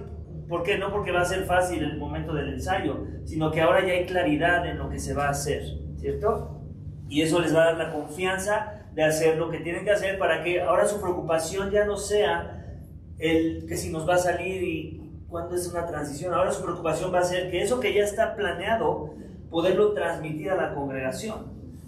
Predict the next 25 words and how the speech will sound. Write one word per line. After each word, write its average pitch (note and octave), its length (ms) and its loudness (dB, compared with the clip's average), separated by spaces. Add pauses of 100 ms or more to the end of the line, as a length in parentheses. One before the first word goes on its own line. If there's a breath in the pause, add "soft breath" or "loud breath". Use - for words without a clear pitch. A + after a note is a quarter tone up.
De E3+ 100 0
forma G#3 320 4
que F#3 160 2
ahora F#3+ 280 6
en G3+ 40 2
las F#3+ 160 -2
canciones, F3+ 640 0
algo G3+ 240 4
que F3+ 440 -2
digo F3+ 220 -2
para D#3 180 2
que D#3 60 -4
ahorita G3+ 220 0
empiecen G3+ 340 -4
a F3 100 0
ver F3+ 200 4
hacia F3 260 0
dónde F3 180 -2
vamos F3 440 -2
con C#3+ 140 -10
respecto C3+ 340 -8
al D#3+ 60 -4
Ministerio D#3+ 280 -2
de C#3+ 80 2
Alabanza, - 560 -2